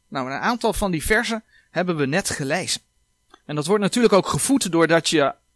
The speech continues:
door bepaalde kringen ook niet anders hoort over uitverkiezing. Maar Romeinen negen vers elf is er zo een. "Want als de kinderen nog niet geboren waren, nog iets goeds of kwaads gedaan hadden,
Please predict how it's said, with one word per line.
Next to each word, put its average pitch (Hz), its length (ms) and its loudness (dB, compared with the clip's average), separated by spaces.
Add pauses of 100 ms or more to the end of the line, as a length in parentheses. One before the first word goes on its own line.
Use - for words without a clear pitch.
(220)
door 185 200 2
bepaalde 160 420 0
kringen 220 360 -2
ook 160 140 -4
niet 160 160 -4
anders 156 280 -2
hoort 170 480 2 (420)
over 143 280 -4
uitverkiezing. 131 680 -8 (1120)
Maar 202 200 2
Romeinen 233 460 8
negen 262 280 6
vers 185 160 -2
elf 254 300 0
is 254 160 -2
er 262 80 -2
zo 220 160 0
een. 156 200 -4 (640)
"Want 160 240 0
als 196 180 6
de 185 100 0
kinderen 254 420 4
nog 196 180 6
niet 190 200 4
geboren 220 520 2
waren, 190 380 6
nog 262 240 2
iets 185 240 0
goeds - 320 2
of - 220 -4
kwaads 240 400 0
gedaan 202 440 4
hadden, 160 360 2